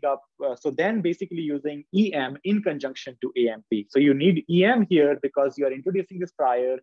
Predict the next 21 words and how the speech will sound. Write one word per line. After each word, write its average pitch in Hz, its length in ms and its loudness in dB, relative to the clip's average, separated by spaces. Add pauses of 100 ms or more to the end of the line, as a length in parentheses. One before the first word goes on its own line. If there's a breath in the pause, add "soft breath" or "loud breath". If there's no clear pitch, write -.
(280)
and 139 160 -8
you 135 160 -2
need 151 240 -8
to 165 80 4
learn 151 460 0
the 131 200 -6
parameters 117 500 -4
of 110 140 -6
this 104 220 -12
prior, 104 220 -12 (580)
okay? 214 320 -2 (800 soft breath)
Um, 143 420 4 (500)
so, 180 540 2 (520)
I, 170 80 -2 (140)
and 202 120 0
I 208 80 4
wanted 233 320 -4
to 262 80 -6
stress 254 460 -4
on 233 180 -4
the 208 100 -6